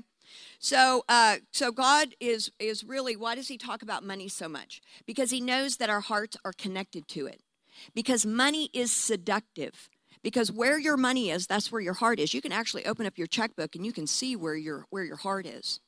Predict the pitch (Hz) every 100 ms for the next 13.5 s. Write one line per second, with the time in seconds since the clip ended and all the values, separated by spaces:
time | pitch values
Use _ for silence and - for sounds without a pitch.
0 | _ _ _ _ _ 190 185 180 214 _
1 | _ _ _ _ _ 185 175 170 151 -
2 | _ _ _ _ - 175 214 370 320 208
3 | 170 185 226 - - _ _ - 233 226
4 | 214 233 175 160 151 175 240 127 - -
5 | - _ _ _ _ _ _ _ _ _
6 | _ _ _ _ _ - 226 214 190 -
7 | - 262 277 240 170 160 214 220 175 -
8 | 240 233 226 - - 226 233 233 240 -
9 | 233 262 214 226 247 262 240 233 226 190
10 | 175 - 233 233 202 220 233 233 220 240
11 | 226 202 202 196 208 170 170 165 147 -
12 | - _ - - - - _ 240 254 247
13 | 233 220 202 180